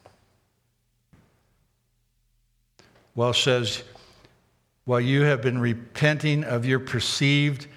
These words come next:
contribution to past regrets, the real reason to repent is not so much those failures as it is by not repenting,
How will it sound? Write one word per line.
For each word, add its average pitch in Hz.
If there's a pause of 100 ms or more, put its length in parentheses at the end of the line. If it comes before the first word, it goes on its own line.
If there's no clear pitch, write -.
(120)
contribution 139
to 117
past 127
regrets, 113
the 110
real 139
reason 127
to 110
repent 117 (640)
is 110
not 135
so 135
much 123
those 110
failures 110 (680)
as 120
it 117
is 120
by 113
not 120
repenting, 117